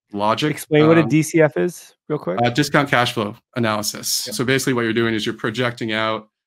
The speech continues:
Speaker 1: you're forecasting the revenues of Ethereum because there's a cash flow there. You're forecasting out what the growth rate of that could look like over a ten, twenty year period, applying a discount rate to those cash flows to get to, like, a present value of what that, that network could look like.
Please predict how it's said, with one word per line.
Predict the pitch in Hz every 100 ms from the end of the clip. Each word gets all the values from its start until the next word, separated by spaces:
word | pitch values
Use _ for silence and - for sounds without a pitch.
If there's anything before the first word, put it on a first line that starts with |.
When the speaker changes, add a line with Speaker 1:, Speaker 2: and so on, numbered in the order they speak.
| -
Speaker 1:
you're | 110
forecasting | 117 127 123 113 107 117 110
the | 104
revenues | 98 107 107 107 113 - -
of | 113
Ethereum | 107 110 107 110 107
because | 104 107 104
there's | 98
a |
cash | 101 117 117
flow | - 107
there. | 113 110 113 - _ _ _
You're | 104 -
forecasting | 123 110 110 110 107
out | 107 107 107
what | 107 107
the | 101
growth | 107 104 104
rate | 117 120 113
of |
that | 120 123
could | 131
look | 123
like | 123 120
over | 110 98 104
a |
ten, | 101 120 110
twenty | 107 113 104
year | 98
period, | - 127 123 117 120 _ _ _ _ _ -
applying | - 120 110
a |
discount | 107 107 - 127
rate | 123 131 - _
to | - 123
those | 110 104
cash | 110 113 -
flows | 135 135 131 - _ _ _ _ _ -
to | 110
get | 110 113
to, | 113
like, | 101
a |
present | 101 110 98 92
value | 98 95 95
of | 92
what | 98 -
that, | 101 -
that | 123 101
network | 104 101 104
could | 107 101
look | 98
like. | 123 127 131